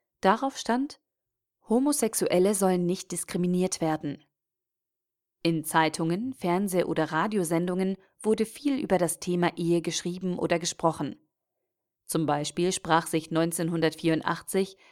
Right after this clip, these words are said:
eine Redakteurin der Zeitschrift Emma für die Ehe für alle aus.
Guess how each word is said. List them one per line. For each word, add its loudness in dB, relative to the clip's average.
eine 2
Redakteurin 2
der -2
Zeitschrift -4
Emma -2
für 0
die -6
Ehe 2
für -2
alle 2
aus. 0